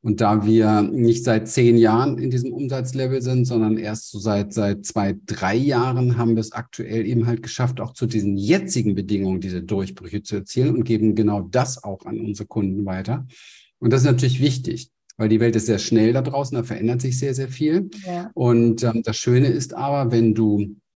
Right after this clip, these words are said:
Speaker 1: innerlich, ähm, die, wenn du innerlich sozusagen deine Weichen richtig gestellt hast, dann ist es relativ egal, was sich im Außen verändert, weil du einfach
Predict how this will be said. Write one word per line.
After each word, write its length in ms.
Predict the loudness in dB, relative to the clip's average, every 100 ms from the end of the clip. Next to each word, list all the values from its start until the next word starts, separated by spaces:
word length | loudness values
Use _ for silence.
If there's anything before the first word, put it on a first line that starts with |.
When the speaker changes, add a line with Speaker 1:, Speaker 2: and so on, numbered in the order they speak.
| _
Speaker 1:
innerlich, 720 | 4 6 4 4 2 0 -10 _ _ _ _ _ _ _ -20 -12
ähm, 600 | -2 0 4 4 2 -2 -14 _ _ -12
die, 580 | -10 -4 2 4 4 2 -6 -20 _
wenn 120 | 2
du 80 | 4
innerlich 560 | 4 4 6 4 0
sozusagen 760 | -4 -8 -6 -2 0 2 0 0
deine 400 | 0 2 2 2
Weichen 500 | 0 0 -2 -4 -4
richtig 420 | -2 -2 -2 -8
gestellt 480 | -10 -10 -6 -8 -6
hast, 180 | -10 -2
dann 140 | 0
ist 100 | 0
es 260 | -2 -4 0
relativ 460 | 4 4 4 0 0
egal, 320 | -2 0 0
was 140 | -2
sich 160 | -6 -6
im 80 | -4
Außen 320 | -4 -2 -4
verändert, 560 | -4 -4 -2 -2 -4 -8 _ _ _ -20 -16
weil 220 | 0 2
du 140 | 4 2
einfach 520 | 0 0 0 -4 -6